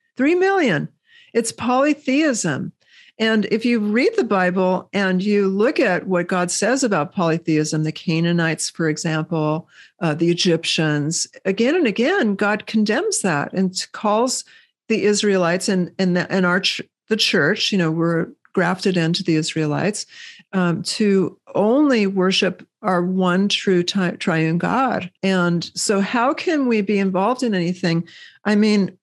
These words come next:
I, I point to this verse myself, First Corinthians ten twenty-one, "You cannot drink the cup of the Lord and the cup of demons.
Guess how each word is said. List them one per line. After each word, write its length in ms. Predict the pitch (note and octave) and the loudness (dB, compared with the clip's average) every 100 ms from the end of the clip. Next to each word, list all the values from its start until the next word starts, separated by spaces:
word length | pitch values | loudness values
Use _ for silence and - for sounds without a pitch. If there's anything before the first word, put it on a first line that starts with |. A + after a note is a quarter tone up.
| _ - | _ -2
I, 320 | A3+ E4 - - | 0 0 -4 -6
I 160 | - B3 | -2 -2
point 340 | - B3 F#3+ F#3 | -2 -2 -2 -2
to 100 | F#3 | -6
this 320 | F#3 A#3+ - | -2 -2 -2
verse 520 | - B2+ G#2+ - - | -2 -2 -2 -4 -4
myself, 720 | F3+ E3+ - G#3 F#3+ E3+ - - _ - | -2 -2 0 0 0 -2 -4 -18 _ -8
First 280 | - A3 - | -2 0 0
Corinthians 520 | A#3 G3+ G3+ F#3 F3 | 0 0 2 0 0
ten 240 | - G3+ F3+ | 0 0 0
twenty-one, 580 | - F3 E3+ F3+ A#3 G#3+ | 0 0 2 2 2 2
"You 140 | F#3+ | 2
cannot 480 | F#3+ G3 F#3 A#3+ - | 2 2 2 0 0
drink 300 | G3 A3+ - | 0 0 -2
the 100 | F3+ | -4
cup 240 | G3+ F3+ | -2 -2
of 80 | F3+ | -2
the 80 | F3 | 0
Lord 360 | F3 E3+ F3 - | 2 0 0 0
and 260 | F#3 A3 | 0 2
the 60 | A#3+ | 0
cup 240 | A3+ F3+ | 0 -2
of 120 | F3+ F3 | -2 -2
demons. 600 | F3+ C4+ A3 D#3 F3 | 0 0 0 -2 -6